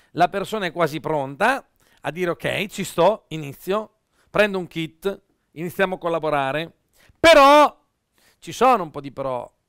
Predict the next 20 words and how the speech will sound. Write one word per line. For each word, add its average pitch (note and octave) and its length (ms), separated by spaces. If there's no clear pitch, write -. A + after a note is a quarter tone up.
ci - 140
sono G#3+ 200
un F3+ 80
po' F3 120
di D#3 100
condizioni. A#2+ 840
E D#3 560
posso-, D#3+ 440
possono D#3+ 300
esserci D3 280
più C3+ 160
proposte C#3 420
economiche, D#3 760
ci E3 140
possono D#3+ 360
essere C#3+ 200
più C#3 140
possibilità C#3+ 400
di C3+ 100
aderire, D#3+ 760